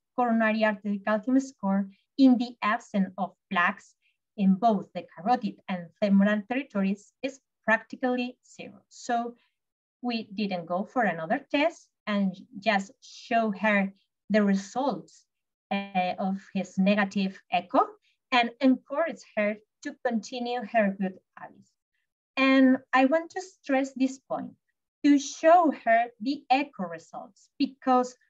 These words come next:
knowing your atherosclerosis is a stimulus to improve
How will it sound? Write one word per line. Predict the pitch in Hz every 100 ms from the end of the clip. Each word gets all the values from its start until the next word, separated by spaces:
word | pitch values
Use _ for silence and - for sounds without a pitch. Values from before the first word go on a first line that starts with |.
| _ 214
knowing | 226 247 302 339 254 220
your | 220
atherosclerosis | 226 226 302 - 359 320 262 262 269 269 _ _ _ -
is | 311 302
a | 269
stimulus | _ _ 339 415 262 185 180 -
to | 226
improve | 208 202 208